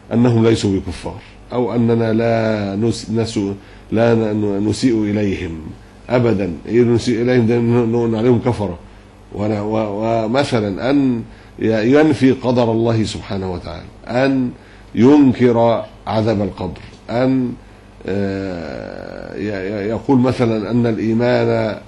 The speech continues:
ع-، قول بلا عمل مثلًا، أو أن يكفر المسلمين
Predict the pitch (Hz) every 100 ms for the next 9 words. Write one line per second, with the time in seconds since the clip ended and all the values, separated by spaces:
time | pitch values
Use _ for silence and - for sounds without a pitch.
0 | - 92 98 80 87 - 127 117 110 104
1 | 104 98 85 90 80 80 - - 104 107
2 | 80 78 78 - - - - 127 127 127
3 | 131 127 147 - 127 120 113 110 110 107
4 | 110 113 101